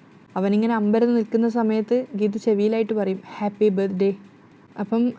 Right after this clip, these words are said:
ആ ഒരു ആശ്ചര്യം അടക്കാനാവാതെ ഗോവിന്ദ് ചോദിക്കുന്നുണ്ട്, "ഇത്, ഇതായിരുന്നു സർപ്രൈസ്?" ഫ്ലവറും കിസ്സും കിട്ടിയപ്പോൾ ഞാൻ കരുതി ഇതൊരു പ്രപ്പോസലാണെന്ന്. അപ്പോൾ ഗീതു തിരിച്ചു പറയുന്നുണ്ട്, "ഇതൊരു പ്രപ്പോസലും കൂടിയാണെന്ന് കരുതിക്കോ." അപ്പോൾ ആ റോസ് ഫ്ലവർ ഒന്നുകൂടെ നെഞ്ചോട് ചേർത്ത് പിടിച്ചിട്ട് ഗോവിന്ദ് പറയുന്നുണ്ട്, "ചരിത്രത്തിൽ ആദ്യമായിട്ടായിരിക്കും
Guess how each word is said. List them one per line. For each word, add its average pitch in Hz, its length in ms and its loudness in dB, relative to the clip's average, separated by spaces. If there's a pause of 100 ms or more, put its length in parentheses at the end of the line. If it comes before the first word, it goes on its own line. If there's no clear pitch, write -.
ആ 214 100 0
ഒരു 240 160 4
ആശ്ചര്യം 233 460 2
അടക്കാനാവാതെ 240 600 0
ഗോവിന്ദ് 220 320 4
ചോദിക്കുന്നുണ്ട്, 208 520 0 (140)
"ഇത്, 233 320 2 (120)
ഇതായിരുന്നു 240 480 4
സർപ്രൈസ്?" 208 680 0 (720)
ഫ്ലവറും 214 600 2
കിസ്സും 226 320 0
കിട്ടിയപ്പോൾ 226 440 0 (160)
ഞാൻ 196 240 -2
കരുതി 214 400 0
ഇതൊരു 202 220 2
പ്രപ്പോസലാണെന്ന്. 208 880 -2 (640)
അപ്പോൾ 190 140 -2
ഗീതു 208 280 2
തിരിച്ചു 220 360 -2
പറയുന്നുണ്ട്, 220 540 0 (100)
"ഇതൊരു 196 380 0 (120)
പ്രപ്പോസലും 214 520 0
കൂടിയാണെന്ന് 269 460 -2 (100)
കരുതിക്കോ." 269 480 0 (500)
അപ്പോൾ 190 160 -6
ആ 196 100 0
റോസ് 202 280 0
ഫ്ലവർ 226 280 0
ഒന്നുകൂടെ 220 340 2
നെഞ്ചോട് 220 360 2
ചേർത്ത് 226 360 0
പിടിച്ചിട്ട് 226 380 0
ഗോവിന്ദ് 214 360 2
പറയുന്നുണ്ട്, 202 480 -2
"ചരിത്രത്തിൽ 208 500 -2
ആദ്യമായിട്ടായിരിക്കും 202 720 0